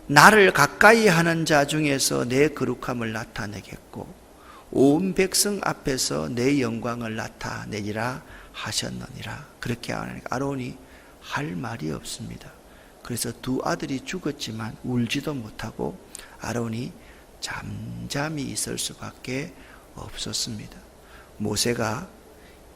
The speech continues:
이 아론의 삼촌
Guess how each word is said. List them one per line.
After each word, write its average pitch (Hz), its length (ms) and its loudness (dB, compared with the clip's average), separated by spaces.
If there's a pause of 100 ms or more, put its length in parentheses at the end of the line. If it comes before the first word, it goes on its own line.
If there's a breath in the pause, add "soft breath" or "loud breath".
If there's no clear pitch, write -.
(240)
이 71 300 -2 (800)
아론의 139 540 2
삼촌 139 800 -4